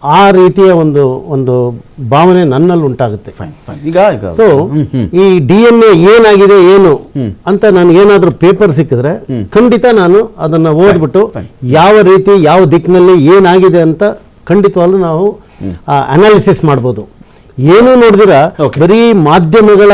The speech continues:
Speaker 1: ಪ್ರಚಾರ ಅಥವಾ
Speaker 2: ಹ್ಮ್.
Speaker 1: ಪೇಪರ್‌ಗಳ ಪ್ರಚಾರ ಅಥವಾ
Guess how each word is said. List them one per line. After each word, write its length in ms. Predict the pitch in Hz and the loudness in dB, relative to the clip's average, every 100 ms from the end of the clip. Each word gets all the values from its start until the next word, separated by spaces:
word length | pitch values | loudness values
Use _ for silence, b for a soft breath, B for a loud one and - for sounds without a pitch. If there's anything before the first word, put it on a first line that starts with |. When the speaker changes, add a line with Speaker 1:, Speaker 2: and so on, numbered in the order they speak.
| 196 | 0
Speaker 1:
ಪ್ರಚಾರ 480 | 190 160 - 175 165 | 0 -2 0 0 2
ಅಥವಾ 560 | 170 175 - 165 175 | 0 -4 -6 -4 0
Speaker 2:
ಹ್ಮ್. 100 | 175 | -2
Speaker 1:
ಪೇಪರ್‌ಗಳ 560 | - 170 208 202 190 180 | 0 0 0 0 2 0
ಪ್ರಚಾರ 420 | 156 160 165 151 | -2 -2 -2 0
ಅಥವಾ 640 | 156 170 165 180 170 160 | -2 -2 -4 0 -2 -2